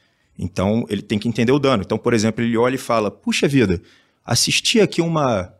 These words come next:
uma palestra aí de alguém, né, e falou que minha libido vai diminuir, que eu não vou conseguir chegar numa mulher, que eu não vou ter mais a sociabilidade com o feminino."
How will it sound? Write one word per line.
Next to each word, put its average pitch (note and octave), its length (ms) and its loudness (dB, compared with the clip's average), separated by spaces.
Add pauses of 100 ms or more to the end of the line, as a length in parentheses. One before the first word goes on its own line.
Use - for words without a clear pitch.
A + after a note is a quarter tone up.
(380)
uma - 120 -4
palestra A#2 640 2
aí G#2+ 80 2
de G2+ 80 -2
alguém, G#2+ 420 0 (260)
né, - 340 -6
e E3+ 300 2
falou E3 360 4
que G#3 320 2
minha F3+ 160 2
libido D#3+ 380 2
vai F3 120 2
diminuir, E3+ 560 0 (600)
que - 120 -2
eu C#3 60 4
não D#3 100 -2
vou D3+ 120 -4
conseguir - 360 -4
chegar D#3 340 2
numa D#3 180 0
mulher, C3+ 380 2 (400)
que - 60 0
eu C3+ 40 2
não C#3+ 120 2
vou D3 140 0
ter D3+ 440 0 (200)
mais C#3+ 600 -2
a B2+ 380 0
sociabilidade D3 880 0
com - 160 -8
o D3+ 40 -4
feminino." D3+ 480 -2